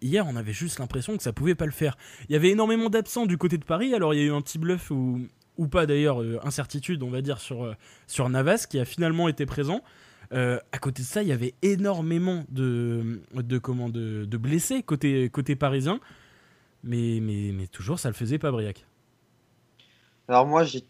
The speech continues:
Speaker 2: tout simplement l'impression qu'en fait, les Rennais sont sortis très rapidement de leur match. En fait, au début, on a vu de bonnes intentions dans les cinq premières minutes, et ensuite, ils ont commencé
Speaker 1: Ouais.
Speaker 2: à faire des passes dans leur propre camp.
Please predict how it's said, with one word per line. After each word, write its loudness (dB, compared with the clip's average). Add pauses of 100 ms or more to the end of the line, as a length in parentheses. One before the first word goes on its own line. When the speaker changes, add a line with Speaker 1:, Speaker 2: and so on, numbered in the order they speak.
(160)
Speaker 2:
tout -10
simplement 2
l'impression 2
qu'en 2
fait, 4
les 8
Rennais 6
sont -6
sortis -12
très 0
rapidement 2
de 0
leur 4
match. -2 (400)
En 4
fait, 6
au 2
début, 2
on 6
a 8
vu -2
de -6
bonnes 4
intentions 0
dans 4
les 4
cinq 0
premières 6
minutes, 2
et 6
ensuite, -2
ils 2
ont 4
commencé 6
Speaker 1:
Ouais. 8
Speaker 2:
à 6
faire 2
des 2
passes 4
dans 0
leur 0
propre 0
camp. -2